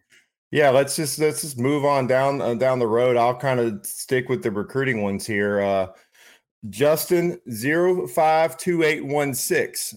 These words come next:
I'm going to, uh, you know, make an assumption here and say that that's probably a date, Justin, for you. And if, uh, if it's a date you graduated from somewhere, congratulations. Or if it's an important date in your life, congratulations. But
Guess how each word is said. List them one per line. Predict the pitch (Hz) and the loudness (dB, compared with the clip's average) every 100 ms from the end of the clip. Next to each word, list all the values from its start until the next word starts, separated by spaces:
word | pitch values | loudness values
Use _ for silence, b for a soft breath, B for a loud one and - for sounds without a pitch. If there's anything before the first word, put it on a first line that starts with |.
| _ | _
I'm | 117 123 | -4 -2
going | 127 131 131 131 | 0 0 0 -2
to, | 143 139 135 | -2 -2 2
uh, | 135 131 | 2 2
you | 123 160 | 0 -2
know, | 120 120 135 - | 0 0 -4 -10
make | - 127 131 | -2 -2 0
an | 127 | -2
assumption | 123 165 165 135 | 0 -2 -4 -4
here | 135 123 | 0 0
and | 120 | 0
say | 135 | 0
that | 127 120 | 0 2
that's | 123 123 | 0 -2
probably | - 131 127 117 | 0 0 2 0
a | 110 | 0
date, | 104 123 120 | 2 2 2
Justin, | 113 120 120 120 | 0 -2 -2 -6
for | 107 117 | -6 -6
you. | 117 139 160 | -2 -2 -2
And | 123 | -2
if, | 110 123 | -2 0
uh, | 117 117 113 | 0 2 0
if | - _ _ 123 | -4 _ _ -10
it's | 113 | -4
a | |
date | 110 131 | 0 0
you | 127 | -2
graduated | 107 127 123 120 123 123 120 120 | -2 0 2 0 0 0 0 -2
from | 117 | -6
somewhere, | - 127 120 123 120 | -4 -4 0 0 -2
congratulations. | 120 110 120 120 113 120 120 120 127 120 | -4 -2 0 0 0 0 0 -2 -6 -4
Or | 113 | -4
if | 98 | -4
it's | - | -12
an | 107 | -10
important | - 120 107 | -4 -4 -2
date | 113 110 | -2 -4
in | 107 | -4
your | 107 | -2
life, | 110 110 - - | 0 0 -4 -12
congratulations. | 107 113 110 110 107 104 117 101 | -4 -2 -2 -2 -4 -6 -12 -6
But | 104 | -6